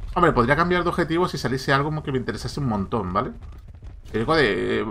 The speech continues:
¿vas a domesticar eso sí o sí? Hombre, no. Si encontramos otra cosa, me cambio de objetivo. Eso es un, ah, esto no es nada. Pero es que, fijaos cómo nada el Managán, tío. Es que para qué quiero un dino acuático cuando con este,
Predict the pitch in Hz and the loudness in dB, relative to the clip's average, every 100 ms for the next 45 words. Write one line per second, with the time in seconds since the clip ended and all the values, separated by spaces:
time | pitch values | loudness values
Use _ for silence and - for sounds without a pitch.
0 | 143 143 139 165 160 165 160 156 151 160 | -2 -2 0 0 -2 -4 -2 -2 -4 -4
1 | 143 - 233 - 147 120 113 139 - - | -4 -4 -12 -10 -6 -2 -2 -2 -6 -10
2 | 135 113 113 139 156 165 160 175 175 190 | -6 -4 -4 -4 -4 -4 -4 -4 -2 -2
3 | 185 - 135 123 147 127 113 117 120 123 | -2 -4 -4 -2 0 0 0 0 -2 -4
4 | 160 156 120 107 101 101 - 107 110 - | -4 -6 -4 -6 -8 -12 -14 -14 -14 -12
5 | 123 104 101 101 - - - - - - | -10 -8 -6 -8 -10 -18 -20 -20 -20 -20
6 | - - - - - - - - - 175 | -20 -20 -20 -18 -18 -18 -8 -2 0 0
7 | - - 135 - 226 220 214 202 156 117 | -2 0 2 4 4 8 8 8 6 6
8 | 127 120 113 143 202 196 180 202 220 196 | 4 4 2 4 6 6 2 2 2 4
9 | 196 196 175 156 160 - 226 196 151 135 | 6 8 8 8 6 4 6 4 6 4
10 | 127 151 185 208 | 4 2 2 0